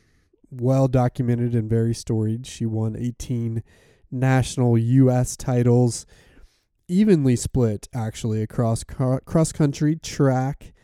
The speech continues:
and the roads, which I think is pretty impressive. She had six national cross coun-, six national cross-country titles, six national road racing titles, and then six national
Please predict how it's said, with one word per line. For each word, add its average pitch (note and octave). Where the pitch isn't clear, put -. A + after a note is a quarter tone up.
and C#3+
the C#3
roads, B2+
which B2
I A#2
think A#2+
is A#2
pretty A#2
impressive. A#2+
She -
had A#2
six -
national B2
cross A#2+
coun-, A#2+
six -
national C#3
cross-country B2+
titles, A#2
six -
national B2+
road C3
racing B2
titles, A#2
and A#2
then A2+
six -
national A#2